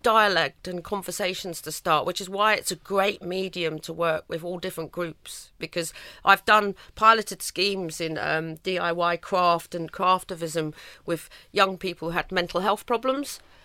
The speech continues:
And what you find is if you sit people in a room together, and try and get them to talk,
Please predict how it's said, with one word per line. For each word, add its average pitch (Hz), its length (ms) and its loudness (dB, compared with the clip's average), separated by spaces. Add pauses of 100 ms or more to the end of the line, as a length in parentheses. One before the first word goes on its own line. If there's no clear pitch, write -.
(420)
And 208 100 2
what 226 160 4
you 202 80 -2
find 247 460 8
is 202 180 -2
if 190 180 -6
you 202 120 -6
sit - 320 -2
people 226 280 -4
in 208 120 0
a 196 40 0
room 208 280 -4
together, 185 600 -2 (640)
and 185 120 -2
try 208 200 6
and 202 100 4
get 214 100 0
them 185 80 -8
to 190 120 -10
talk, - 560 0